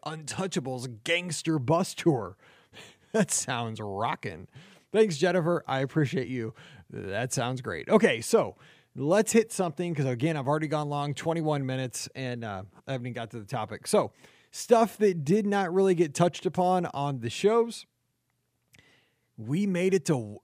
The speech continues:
to In-N-Out before we even got to Disneyland. We were, we drove, so we flew, I talk about flying into Long Beach. Long Beach is the hack.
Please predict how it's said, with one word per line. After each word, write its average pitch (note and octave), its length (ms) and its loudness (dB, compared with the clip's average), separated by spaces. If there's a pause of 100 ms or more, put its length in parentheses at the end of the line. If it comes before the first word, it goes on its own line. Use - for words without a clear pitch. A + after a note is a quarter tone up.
(120)
to D3+ 260 2
In-N-Out B2+ 580 -4 (220)
before E3+ 360 4
we G3+ 120 0
even E3 300 0
got C#3+ 260 -2
to C3+ 80 -4
Disneyland. G2 800 -6
We C3+ 120 2
were, C#3+ 300 0 (460)
we D3+ 160 0
drove, D#3+ 560 4
so F3 100 4
we D#3 140 2
flew, E3+ 260 -4
I D3+ 80 -4
talk F3+ 300 2
about E3+ 200 0
flying D3+ 280 0
into C#3+ 160 -2
Long C3 280 -4
Beach. B2+ 280 -8
Long C3 240 -4
Beach C3 260 -6
is G#2+ 140 -10
the G2 140 -12
hack. - 420 -8